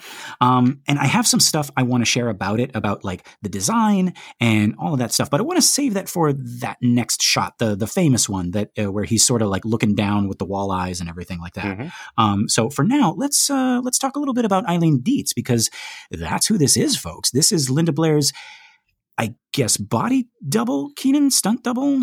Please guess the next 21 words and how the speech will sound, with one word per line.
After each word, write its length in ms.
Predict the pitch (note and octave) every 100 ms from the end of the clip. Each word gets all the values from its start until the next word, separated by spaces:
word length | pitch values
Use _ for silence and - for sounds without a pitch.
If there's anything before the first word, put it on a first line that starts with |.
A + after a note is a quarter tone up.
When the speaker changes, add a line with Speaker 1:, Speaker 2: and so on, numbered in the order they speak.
| A3+
Speaker 2:
Uh, 180 | G2 G2
both 200 | F#2+ D3+
of 60 |
Speaker 1:
Um, 80 | D3+
Speaker 2:
those 180 | - D#3
things, 300 | E2 D#2+ -
yeah. 220 | C3+ - - -
Speaker 1:
Yeah, 360 | B2+ C4 F#2+ F#2+
yeah. 240 | D3+ F#3+ G#2 -
Um, 320 | B2+ B2 B2
and 220 | C#3+ F3
also, 420 | F3 A#2+ B2 C3+ C3
uh, 140 | A#2
the, 240 | A2 G#2 A2
the 140 | G#2+
famous 500 | G#2+ - G2+ A2 - -
face 280 | - A2+ A#2
of 100 | G#2+
Captain 240 | A2+ A2
Howdy. 360 | - B3+ E2+ - - - -
Um, 360 | D#3 D#3 D3+